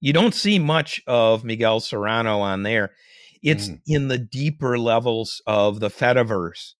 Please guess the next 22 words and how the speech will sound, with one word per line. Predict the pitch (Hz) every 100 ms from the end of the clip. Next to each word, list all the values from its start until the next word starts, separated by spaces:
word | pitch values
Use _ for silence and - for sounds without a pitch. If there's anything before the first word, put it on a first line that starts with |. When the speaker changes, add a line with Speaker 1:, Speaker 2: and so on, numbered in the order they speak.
| _ _ _ _
Speaker 1:
Uh, | 113 104 110
once | 117 143 165
you | 196
go | 165 147
down | 127 131 135 135 127
into | 120 - 123
the, | 110 104 101 101 - _ _ -
uh, | 95 92 92 95
or | 104 -
out | 131 131 170 - -
into | 127 117 139 117
the, | 110 104 101 - _ _ _ _ _ -
uh, | 107 95 95 90 - _ _ _ _ _ _ _ _
uh, | 95 82 82 82 82 82 82 95 _ _ _
you | - 95
could | 107 95
say | - 98 95 -
posting | 139 143 - - 120 104
universe, | 107 101 98 95 87 -
P | - 104
O | 101 95
A | 98 95 87